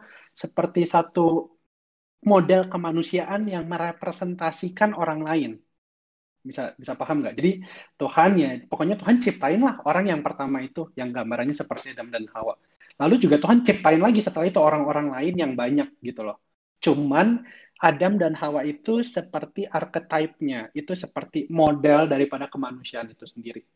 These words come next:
Nah, karena kalau dilihat ya, di dalam Kejadian, itu kata Adam, Adam itu sebenarnya artinya human ya,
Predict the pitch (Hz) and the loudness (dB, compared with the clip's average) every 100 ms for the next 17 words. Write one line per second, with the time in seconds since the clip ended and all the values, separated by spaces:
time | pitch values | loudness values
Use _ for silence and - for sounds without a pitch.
0 | _ _ _ _ _ _ - 131 170 214 | _ _ _ _ _ _ -8 2 4 6
1 | 285 196 170 156 160 208 143 131 180 147 | 4 4 4 4 2 2 0 -2 -2 0
2 | 139 143 147 143 147 135 135 135 120 147 | 0 -2 -2 -2 -2 -2 -2 0 0 -4
3 | 220 _ _ _ 190 185 - 190 185 175 | -8 _ _ _ -6 -6 -2 -2 0 0
4 | 202 202 - 110 120 147 _ 185 175 175 | 2 0 -2 -10 -10 -14 _ 0 2 0
5 | 202 269 247 185 - 196 240 185 180 131 | 0 0 0 0 -2 -2 0 0 0 -2
6 | 110 110 | -4 -10